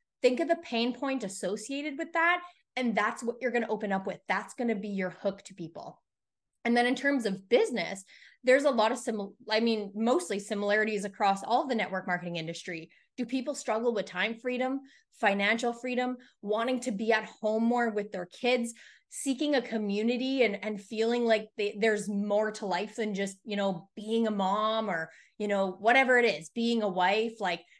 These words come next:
there's so many reasons people join a network marketing business, and you joined for a reason. What is the reason that you joined? How are you going to attract more people just like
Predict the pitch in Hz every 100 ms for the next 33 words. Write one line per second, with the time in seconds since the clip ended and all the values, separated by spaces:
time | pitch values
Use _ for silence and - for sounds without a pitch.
0 | _ _ 202 240 240 - - 254 277 285
1 | 262 254 233 233 233 208 202 196 196 180
2 | 196 190 180 202 214 226 233 269 302 -
3 | _ _ _ _ _ _ _ 220 226 214
4 | 320 226 196 190 - 185 170 170 165 -
5 | - _ _ - _ _ 202 240 285 247
6 | 233 226 226 220 185 196 196 202 185 160
7 | 196 - 220 240 269 247 240 226 214 214
8 | 196 190 196 214 190 190 262 285 185 175
9 | 175 202 196 175 160